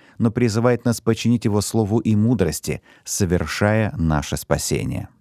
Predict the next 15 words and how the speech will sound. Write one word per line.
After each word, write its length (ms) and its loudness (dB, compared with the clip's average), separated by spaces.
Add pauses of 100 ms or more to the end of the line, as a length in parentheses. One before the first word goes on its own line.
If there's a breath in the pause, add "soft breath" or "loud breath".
(500)
Однако 360 2
человеческий 600 0
разум, 440 2 (240 soft breath)
несмотря 460 0
на 120 2
все 240 0
свои 240 0
достижения, 760 2 (180 soft breath)
остаётся 540 -2
несовершенным. 800 0 (340 soft breath)
Он 180 2
может 300 4
ошибаться 560 2
и 60 2
заблуждаться. 840 -2